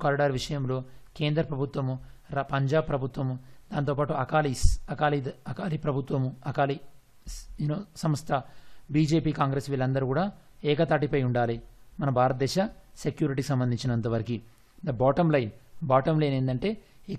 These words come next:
కర్తార్పూర్ కారిడార్కి సంబంధించినటువంటి విధి విధా-, ఈ కర్తార్పూర్ కారిడార్కి సంబంధించినటువంటి విధి విధానాలు కూడా రెండు దేశాలు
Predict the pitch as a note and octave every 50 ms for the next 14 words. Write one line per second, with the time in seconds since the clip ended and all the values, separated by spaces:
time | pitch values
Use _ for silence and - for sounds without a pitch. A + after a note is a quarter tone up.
0 | - D3+ C#3 C3+ - F#3+ F3+ D#3+ F#3 F#3 D#3+ - D3+ C3+ C3+ C#3 C3+ C3 - C#3+
1 | B2+ C3 B2+ B2+ B2+ A#2 C3 B2+ A2+ A2+ A#2+ A#2 C3 G3 - - - - - -
2 | - C3 C#3 D3 D3+ - - - - - - - - - - C#3 C3+ - - -
3 | - - - - - - - - D#3 C#3+ - D3 D3 B2+ - G3 F#3 D3 D#3+ F3+
4 | F3 E3+ D#3+ D#3 D3+ D#3 C#3+ - D#3+ D3 C#3 C#3 C#3 B2+ - C3+ B2+ C#3 C3+ A#2+
5 | A#2 B2+ B2+ C#3+ D3+ D3 D#3 D3 C#3 C3+ B2+ B2+ B2 A#2+ B2 C3 D3+ D#3+ - -
6 | - - - - D3 C#3 D3 D#3 F3 F3+ D#3 D3 - - D3 C3+ D#3+